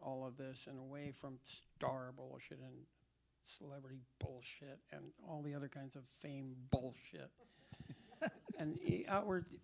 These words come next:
there's none of that. The ocean doesn't g-, know who you are or give a fuck. Couldn't care less. And it's utterly beautiful. And that we caught it, that we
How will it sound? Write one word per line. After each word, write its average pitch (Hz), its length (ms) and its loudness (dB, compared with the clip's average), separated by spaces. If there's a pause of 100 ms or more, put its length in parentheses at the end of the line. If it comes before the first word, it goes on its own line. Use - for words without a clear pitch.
(140)
there's 175 220 6
none 196 240 12
of 165 140 8
that. 120 220 2
The 190 80 0
ocean 208 280 6
doesn't 208 240 2
g-, - 160 -8
know 165 240 8
who 196 160 8
you 170 200 6
are 170 220 4
or 127 60 2
give 165 200 0
a 127 100 0 (340)
fuck. - 260 -8 (680)
Couldn't 185 300 6
care 175 260 0 (160)
less. 120 380 -6 (1200)
And 151 120 0
it's 147 160 -4 (160)
utterly 147 340 2
beautiful. 120 480 -10 (840)
And 139 380 0
that 151 180 4
we 156 200 0
caught 180 480 -4
it, 135 180 -2
that 139 100 -4
we 135 160 -4